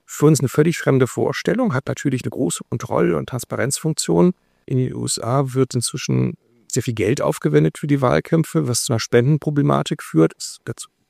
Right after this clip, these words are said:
führt hat, wer hat Einfluss auf die Richterwahl, höchst problematisch.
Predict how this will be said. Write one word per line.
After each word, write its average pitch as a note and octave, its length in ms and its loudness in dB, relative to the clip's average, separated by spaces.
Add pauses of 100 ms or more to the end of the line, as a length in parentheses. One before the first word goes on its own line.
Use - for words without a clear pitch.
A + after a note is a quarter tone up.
(100)
führt - 280 2
hat, C3 100 -6 (260)
wer A#2+ 140 -2
hat - 140 -4
Einfluss D3 460 2
auf C#3+ 120 -2
die D3 120 0
Richterwahl, C#3 500 -2
höchst C#3+ 260 0
problematisch. C3 720 0